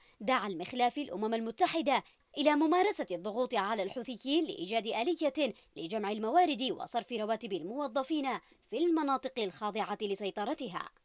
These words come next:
ومزيد من التنسيق بين الحكومة والأمم المتحدة، ووضع آليات شفافة وواضحة لتوزيع المساعدات، واتخاذ مواقف حاسمة وصارمة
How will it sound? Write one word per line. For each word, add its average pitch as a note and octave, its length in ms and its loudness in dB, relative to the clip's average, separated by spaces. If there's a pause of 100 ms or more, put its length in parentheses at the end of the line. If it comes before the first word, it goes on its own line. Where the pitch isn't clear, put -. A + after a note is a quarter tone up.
(100)
ومزيد D4+ 500 6
من B3+ 300 0
التنسيق B3+ 500 -4
بين A3 280 -2
الحكومة A#3+ 540 -2
والأمم A#3 440 2
المتحدة، A#3 680 2 (380)
ووضع A3 360 2
آليات C4 680 4
شفافة B3+ 640 0
وواضحة A3+ 640 -2
لتوزيع A#3 560 0
المساعدات، A3 760 0 (300)
واتخاذ C#4+ 600 0
مواقف A3 420 -4
حاسمة C4+ 680 0
وصارمة D4 720 2